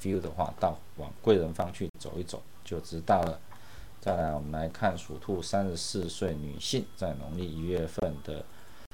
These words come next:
签诗是第五手签，我们来看看五，第五手签是什么。农历一月份是国历的二月十二到三月十二这段时间，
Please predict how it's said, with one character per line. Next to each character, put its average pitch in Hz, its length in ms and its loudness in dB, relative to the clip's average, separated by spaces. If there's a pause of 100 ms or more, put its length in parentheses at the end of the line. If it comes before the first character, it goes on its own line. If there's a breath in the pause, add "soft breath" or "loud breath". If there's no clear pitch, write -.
(180 loud breath)
签 98 260 4
诗 95 200 -2
是 95 260 -4
第 104 200 0
五 82 200 -4
手 - 280 -4
签， 80 260 -2
我 76 60 -8
们 80 100 -6
来 78 140 -4
看 101 160 0
看 95 260 2
五， 82 180 -2 (120)
第 107 180 2
五 80 200 -2
手 - 280 -6
签 87 280 -2
是 92 140 -2
什 - 240 -4
么。 - 80 -10 (2250 loud breath)
农 110 280 -2
历 151 220 0 (640)
一 101 100 0
月 113 180 4
份 95 260 2
是 95 260 -4
国 82 260 0
历 98 180 2
的 73 420 -2
二 98 140 4
月 95 220 2
十 - 260 -6 (260)
二 110 160 4 (360)
到 82 180 0 (120)
三 85 260 -2
月 85 160 -2
十 - 160 -6
二 80 260 -4
这 78 160 -4
段 78 240 -2
时 - 200 -6
间， 80 280 -4